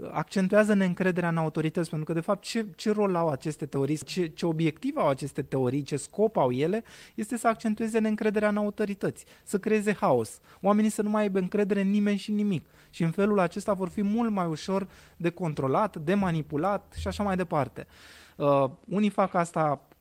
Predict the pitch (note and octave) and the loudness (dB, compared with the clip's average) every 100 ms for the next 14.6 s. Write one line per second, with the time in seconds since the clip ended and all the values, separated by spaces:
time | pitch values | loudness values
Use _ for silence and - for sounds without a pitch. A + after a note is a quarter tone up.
0 | _ - C#3+ D3 D3+ C3 A#3 D#4+ D4 C#4+ | _ -12 -4 0 0 0 -4 -4 -2 -2
1 | C#4 C4+ - B3 B3+ B3 - - - _ | 0 -2 -4 -4 -2 -2 -4 -20 -20 _
2 | - A3+ G#3+ A3 A#3 A#3 A#3 A3+ A3 A3 | -4 -2 0 0 2 0 2 2 2 0
3 | - - - - G3 G#3 G#3 G#3 G#3 G3+ | -8 -20 -16 -4 0 0 2 2 0 -2
4 | _ _ _ _ - - E3 E3 G#3+ G#3 | _ _ _ _ -20 -18 -4 2 2 2
5 | E3+ - E3+ F3 F3+ F3 E3+ - _ _ | -2 -4 -4 -4 -2 -2 -4 -8 _ _
6 | - F3 E3+ D#3+ D#3 D3+ D#3+ D3 D3 C#3+ | -18 -10 -6 -4 -6 -6 -8 -8 -6 -8
7 | - - - - - D3 C#3+ D#3+ - E3+ | -12 -20 -20 -20 -8 -4 -4 -6 -4 0
8 | F#3+ G3 G3 F#3 - A3 E3 C#3 C3+ C#3 | 2 2 2 0 0 4 4 4 2 2
9 | D3 F3 - - - - - - D#3 D#3 | 2 2 0 -18 -20 -20 -10 0 2 2
10 | - E3+ F3 F3 E3+ E3 E3 - E3 D#3+ | 4 4 4 4 4 2 -2 -8 -2 0
11 | D3+ D3 D3 D3 C#3+ C#3+ C#3+ C#3 C#3 D3 | 0 0 -2 -4 -4 -4 -4 -6 -6 -10
12 | - - - E3 F#3 G#3 - F3+ F3+ E3+ | -16 -14 0 2 4 4 2 0 2 2
13 | F3 E3+ - E3+ D#3+ D#3 D3+ C#3+ D#3 D3 | 0 -4 -2 0 4 6 6 2 2 2
14 | D3 D3+ D3+ D3 C#3+ | 2 4 6 6 4